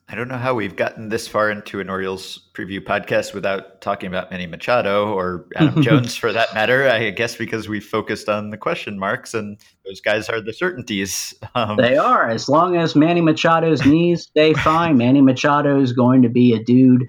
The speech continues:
Speaker 1: Yeah. <laughs> Would you like a minute, to, just a, a Manny Machado minute, to just talk about the joy of,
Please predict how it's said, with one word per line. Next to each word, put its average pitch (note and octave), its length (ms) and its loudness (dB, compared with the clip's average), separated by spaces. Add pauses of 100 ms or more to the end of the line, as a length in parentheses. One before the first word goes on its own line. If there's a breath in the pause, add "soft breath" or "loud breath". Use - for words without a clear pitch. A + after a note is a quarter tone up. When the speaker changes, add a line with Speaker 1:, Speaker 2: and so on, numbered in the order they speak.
(160)
Speaker 1:
Yeah. B2 520 -2
<laughs> - 0 -
Would C3+ 220 -2
you C#3 80 0
like C3+ 220 2
a C#3 80 0
minute, C3 340 -2
to, - 160 -4
just A#2 240 -8
a, A2+ 220 0
a - 20 0
Manny G#2+ 320 -4
Machado A2 460 0
minute, G#2 420 -6
to A#2 80 -8
just A2 380 -8
talk G#2 220 -2
about G2+ 280 -4
the G#2+ 80 -6
joy G2+ 400 -2
of, A#2 240 -4